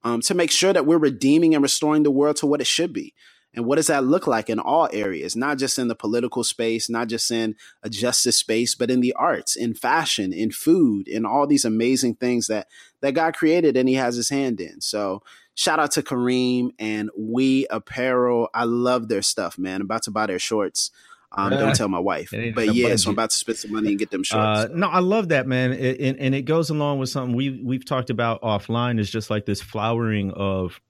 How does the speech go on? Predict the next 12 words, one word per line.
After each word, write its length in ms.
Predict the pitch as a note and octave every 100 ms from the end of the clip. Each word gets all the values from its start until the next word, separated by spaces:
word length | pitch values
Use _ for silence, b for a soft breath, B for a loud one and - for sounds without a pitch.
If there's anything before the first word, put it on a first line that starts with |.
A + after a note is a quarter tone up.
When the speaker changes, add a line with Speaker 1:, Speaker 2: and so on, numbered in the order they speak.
| _
Speaker 2:
protest 580 | - A#2 - A#2+ - A2+
music, 680 | G2+ A2+ B2+ F3 - - _ _
um, 640 | F#2 G2 F#2+ F#2 F#2 F2 F#2 _ _ _ -
where 200 | A#2 A#2
we're 160 | A2 A#2+
in 60 |
a, 100 | A2 G#2+ -
a 80 | G#2
moment 520 | G2 A2 A#2 A#2+ A2+ _ b b b -
where 140 | A2+
people 420 | - B2 B2 A#2+ -
are 480 | G2+ G2 G2 F#2